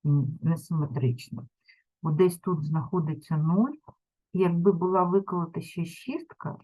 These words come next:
тоді б так. А так вона існує, а мінус шість не існує точки. Тому дев'ять ігрек несиметрична відносно нуля.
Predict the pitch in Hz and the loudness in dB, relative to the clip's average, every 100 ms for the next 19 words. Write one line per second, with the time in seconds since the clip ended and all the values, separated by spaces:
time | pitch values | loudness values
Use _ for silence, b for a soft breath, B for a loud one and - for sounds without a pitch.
0 | - 139 123 120 - 127 117 - - 139 | -8 -6 -4 -6 -4 -4 -4 -10 -8 -4
1 | 123 170 170 180 180 160 - - 151 - | 0 0 2 2 4 2 0 -10 -8 4
2 | 226 277 156 - 127 143 208 214 - - | 4 6 2 2 2 4 4 4 -2 -14
3 | 131 156 151 139 _ 127 120 123 156 _ | -10 -6 -6 -8 _ -4 -4 -6 -16 _
4 | - 123 B B B _ _ - 185 240 | -20 -20 B B B _ _ 0 2 2
5 | - 160 151 175 233 208 196 - _ 202 | -2 -8 -4 -2 0 0 -2 -4 _ -4
6 | 240 214 175 147 - - 151 165 175 196 | -4 -4 -4 -8 -14 -16 -6 0 2 4
7 | 233 220 196 - 170 156 - 156 147 143 | 4 2 -2 -4 -2 -2 -8 -8 -8 -8
8 | - - - - _ _ _ _ _ _ | -16 -12 -10 -10 _ _ _ _ _ _
9 | _ _ _ _ _ _ _ _ _ _ | _ _ _ _ _ _ _ _ _ _
10 | _ _ _ _ _ _ _ - 175 170 | _ _ _ _ _ _ _ -6 -2 0
11 | 165 143 - 147 143 160 170 139 123 | 0 -2 -6 -6 -2 0 0 2 0